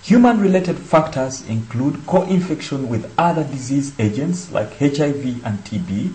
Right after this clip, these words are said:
lack of knowledge on biosecurity measures,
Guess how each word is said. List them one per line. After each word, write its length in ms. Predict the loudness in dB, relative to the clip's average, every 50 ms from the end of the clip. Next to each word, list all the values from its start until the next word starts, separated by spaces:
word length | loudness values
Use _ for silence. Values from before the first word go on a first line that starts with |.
| -8 -16 -20 -20 -20 -20 -20 -20 -20 -20 -20 -20 -20 -20 -20 -20 -20 -20 -20 -20 -20 -20 -20 -16 -8
lack 360 | -4 2 4 4 4 2 0 -4
of 120 | -4 -2
knowledge 440 | 0 2 2 2 2 0 -2 -6 -8 -8
on 80 | -4 -4
biosecurity 840 | -4 4 6 6 6 6 2 -2 -6 -6 -4 -6 -6 -4 -4 -4
measures, 680 | -2 -2 -2 -2 -2 -4 -6 -6 -8 -8 -10 -16 -18 -20